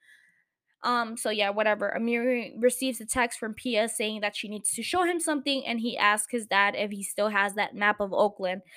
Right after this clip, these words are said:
and his dad goes to go get it. Cut to the Brewer house, and the big boss lady, Sergeant, is there, and Sophie is going to address the reporters to try to make an appeal to the perpetrators.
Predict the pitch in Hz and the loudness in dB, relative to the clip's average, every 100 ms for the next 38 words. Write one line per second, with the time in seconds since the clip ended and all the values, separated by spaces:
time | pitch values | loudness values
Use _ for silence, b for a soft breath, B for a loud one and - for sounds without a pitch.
0 | B B 240 240 220 208 202 196 196 202 | B B 0 2 2 4 4 4 2 2
1 | 175 185 180 180 - - _ _ _ _ | 2 4 4 2 -4 -10 _ _ _ _
2 | _ _ b b b _ _ _ - 254 | _ _ b b b _ _ _ 0 2
3 | 311 226 220 233 214 233 269 302 302 294 | 2 -2 0 2 2 4 4 6 4 2
4 | 247 247 220 240 240 220 233 247 226 233 | -2 0 4 4 4 4 4 2 0 0
5 | 240 - 208 214 226 220 220 208 208 208 | 0 0 2 2 0 -2 -2 0 2 4
6 | 226 214 214 233 233 - 254 220 214 214 | 2 -2 -4 -4 -4 -2 -2 0 0 0
7 | 226 220 240 226 208 208 208 208 208 - | -2 -4 -4 -4 0 0 0 -2 -2 0
8 | 208 202 214 - 220 208 202 208 196 208 | 0 0 -2 -6 -4 -2 0 -4 -6 -6
9 | 196 220 202 - 196 - 196 196 - 185 | -6 -6 -6 -6 -6 -4 -4 -6 -4 -4
10 | 185 - | -4 -8